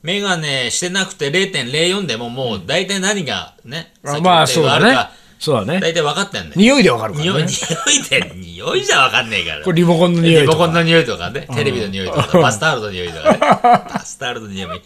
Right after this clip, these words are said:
Speaker 1: 匂いも嫌だけど。で、そんでね、
Speaker 2: うん。
Speaker 1: うちにいる時は、うち用のメガネがあるのよ。それはね、
Speaker 2: あー、そうなんだ。
Speaker 1: そう、昔かけてたメガネで、
Speaker 2: うん。うん。
Speaker 1: ちょっと度が変わって、変わってるとか。
Speaker 2: ダサいメガネなの？
Speaker 1: いや、ダサいのはない。おしゃれ。
Speaker 2: あ、おしゃれなの？
Speaker 1: あ、俺おしゃれよ。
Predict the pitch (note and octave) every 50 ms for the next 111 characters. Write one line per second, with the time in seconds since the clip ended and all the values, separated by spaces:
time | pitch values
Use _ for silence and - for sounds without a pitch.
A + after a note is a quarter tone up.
0 | - - D5+ - _ - - - F#2 - - F#2+ F#2+ F#2+ E2+ E2+ F2 F#2+ F2+ E2+
1 | D#2 C#2+ C#2 C#2 D2 - _ _ - - E3+ E3 F3 F#3+ G3 G#3 G#3 A3 A#3 F4
2 | F4 - D3+ C3 B2 A#2 G2+ F2 F#2 - F3 F3 E3+ - C4 C4 C4 C#4 C#4 C4+
3 | B3 G3 G3 A3 A3+ B3+ A3+ A3 B3 B3 - D#3 C3+ B2 C3+ - - - - C#3
4 | D#3+ F3 - - A#3 A#3 A#3 A3 G#3 G#3+ A3 A3 F3+ C3+ A2 F#2+ E2+ E2 D#2 D2
5 | C#2 C2+ - G3+ G#3 A3 A3+ A#3 F3+ G#3+ A#3 A#3 A#3 - - - B3+ C4+ C4 A#3+
6 | G#3+ E3 A#2+ G2+ F2 B2+ B2 B2 C3+ D3+ E3 E3 A3 A#3 A3 A3 A3 - A#3 B3
7 | A3+ A3 F3 C#3+ B2+ G#2+ G#2 G2+ A2+ A#2 A#2 A2 G#2 G2 F2+ E2 G#2 B2+ C3 A#2+
8 | G2 E2 G2 F2 D#2 - _ _ _ _ _ - - G#3+ G#3 E3 C#3+ B2 A#2+ B2
9 | B2+ D#3+ E3+ F3+ - - - - C#3+ D3 D#3 C#3+ - - - - - - - -
10 | B2+ D3+ C#3 - - - F#3+ E3 E3 F3+ F#3 F3 D#3+ D#3 D3+ C3+ A#2+ A2+ G#2 G2
11 | G#2+ B2 E3 D3 E3 F3+ F3+ - C4+ C4 G3 D3+ G2+ G2 G2 F#2 E2+ - - -
12 | - - A2 D#2 C2+ - _ _ _ _ _ - C4 C#4 C4 B3+ B3+ A3+ E4 D#4
13 | B3+ F3+ D#3+ F3 G3+ F4+ - - A#3+ B3 A#3+ A3+ G#3+ C4 A#3 D#3 G2+ F#2+